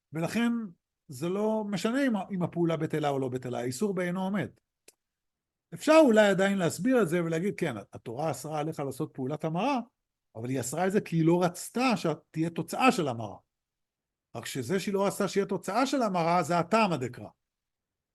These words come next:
זה הטעם לאיסור. האיסור עצמו זה שלא תמיר. בסדר? אז אתה יכול להגיד, "בסדר, במקום שבו התוצאה היא לא בעייתית מבחינת התורה, היא לא הדבר הבעייתי מבחינת התורה, אז התורה לא מבטלת אותה." אז כן אפשר אולי ל-,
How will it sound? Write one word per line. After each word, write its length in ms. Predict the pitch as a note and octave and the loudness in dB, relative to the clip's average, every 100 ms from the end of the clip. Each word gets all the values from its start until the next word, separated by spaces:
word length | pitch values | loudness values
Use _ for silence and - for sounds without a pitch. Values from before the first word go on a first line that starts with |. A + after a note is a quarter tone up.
| _ _ _ | _ _ _
זה 120 | B2+ E3 | -2 0
הטעם 600 | E3 - C3+ A#3 G#3 D3 | 0 -2 4 6 6 4
לאיסור. 400 | B2+ A#2 C3 A2 | 2 -2 -6 -2
האיסור 360 | D3 - D#4 D#4 | 0 10 10 10
עצמו 260 | - E4+ F4 | 6 6 6
זה 60 | C#4+ | 8
שלא 240 | A#3+ A#3 | 6 6
תמיר. 300 | A#3 G3 C3+ - _ _ _ _ _ - | 6 6 2 -2 _ _ _ _ _ -6
בסדר? 320 | D#3+ B3 D4 B3 - _ _ - | 0 4 4 0 -10 _ _ 0
אז 180 | A#3+ C4+ | 2 4
אתה 80 | F3 | 2
יכול 160 | D3 | -2
להגיד, 320 | A3+ C4 E4 A3+ | 0 2 2 2
"בסדר, 400 | C4+ C4+ F#3 A#2+ | 4 4 4 -2
במקום 480 | C3 B2+ G3+ A#3 | -6 -4 -2 -2
שבו 580 | F3 D#3+ G3 G3+ C#3+ - _ _ _ _ - | 0 2 6 6 6 2 _ _ _ _ -14
התוצאה 520 | C3+ - D#3+ E3+ F3 G#3 | -8 -2 -2 0 0 4
היא 160 | F3 | 6
לא 120 | D3+ | 6
בעייתית 580 | E3+ F#3 F3 E3 G#3+ A3 | 6 6 6 6 2 0
מבחינת 420 | E3 - D3+ E3 | -2 -2 -6 -2
התורה, 320 | F#3 G3 A3+ G3+ | -2 0 0 0
היא 200 | D3+ G#3 | 2 6
לא 160 | F#3+ | 6
הדבר 320 | F3+ E3 F3+ | 4 0 0
הבעייתי 340 | F3 F3 E3+ F#3+ | 0 -2 -2 -6
מבחינת 320 | D#3+ F3 F3+ | -6 -6 -6
התורה, 280 | G3+ C4 C#4+ | -2 0 0
אז 100 | C#3 | -2
התורה 240 | C3+ C#3+ | -4 -4
לא 120 | D#3+ | -4
מבטלת 400 | E3 D#3+ F3 B2+ | -4 -2 -4 -6
אותה." 160 | G#2 - _ _ _ _ _ _ _ | -12 -16 _ _ _ _ _ _ _
אז 60 | |
כן 220 | - G#3+ F3+ | -4 0 0
אפשר 220 | - D#3+ | 0 -2
אולי 280 | C#3 C#3 C3 | 0 -2 -2
ל-, 220 | B2+ | -2